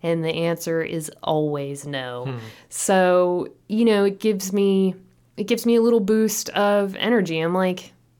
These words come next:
Speaker 1: "It could be worse. I'm just gonna get through this. I know it's not gonna last forever. And it's my job.
Speaker 2: Yeah.
Speaker 1: I'm here to do my job, so that's the bottom line."
Speaker 2: Yeah. They're paying you, so
Speaker 1: <laughs> Yeah.
Speaker 2: do your, do your part.
Speaker 1: Yeah, exactly.
Speaker 2: And finally,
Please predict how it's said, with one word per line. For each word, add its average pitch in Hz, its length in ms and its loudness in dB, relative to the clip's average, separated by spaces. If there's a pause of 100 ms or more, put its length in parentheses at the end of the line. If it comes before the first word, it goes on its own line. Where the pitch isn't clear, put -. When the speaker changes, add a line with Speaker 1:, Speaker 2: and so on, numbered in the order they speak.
(100)
Speaker 1:
"It 170 80 -12
could 240 120 0
be 269 100 4
worse. 294 540 0
I'm 220 160 0
just 247 180 -4
gonna 247 140 2
get 208 200 -2
through 160 200 -2
this. 160 320 -2
I 202 120 -4
know 220 200 2
it's 220 160 -4
not 214 120 -2
gonna 208 180 -2
last 170 360 -2
forever. 156 640 -2 (760)
And 185 380 0
it's 202 220 -4
my 226 100 2
job. 185 520 0 (160)
Speaker 2:
Yeah. 127 180 -8 (160)
Speaker 1:
I'm 190 140 0
here 214 180 4
to 226 80 -2
do 220 180 0
my 208 140 2
job, 185 400 0
so 160 180 -4
that's 180 260 0
the 180 100 -8
bottom 151 340 -4
line." 156 480 -6
Speaker 2:
Yeah. 113 220 -10 (260)
They're 120 100 -8
paying 139 360 0
you, 120 160 -8
so 107 400 -12
Speaker 1:
<laughs> 170 100 -12
Yeah. 220 440 2
Speaker 2:
do 135 160 0
your, 127 160 0 (140)
do 131 160 -2
your 143 200 4
part. 143 380 -2
Speaker 1:
Yeah, 208 260 2
exactly. 170 520 -4 (640)
Speaker 2:
And 170 280 2
finally, 160 800 -2